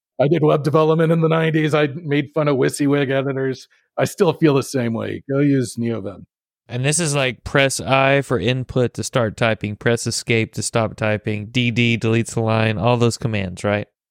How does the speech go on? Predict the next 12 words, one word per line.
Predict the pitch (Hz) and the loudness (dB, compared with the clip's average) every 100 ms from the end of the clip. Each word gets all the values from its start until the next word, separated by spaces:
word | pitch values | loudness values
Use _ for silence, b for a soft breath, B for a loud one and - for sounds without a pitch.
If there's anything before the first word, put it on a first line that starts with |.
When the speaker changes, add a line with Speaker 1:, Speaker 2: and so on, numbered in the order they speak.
| _ | _
Speaker 1:
Yeah, | 214 160 | 0 0
that's | 151 180 | 0 -2
the, | - 156 143 | 0 0 0
that's | 156 151 | -2 -2
the | - | -2
Vim | 135 151 143 | -2 0 0
keyboard | 139 151 135 170 | -2 -4 -2 0
motions, | 165 185 - 220 240 - | 2 0 -2 -6 -8 -6
which | 139 - - _ _ | -6 -6 -14 _ _
save | - 147 143 | -6 0 2
your | 135 | 2
wrists. | 101 131 185 - - | 0 -2 -2 -8 -20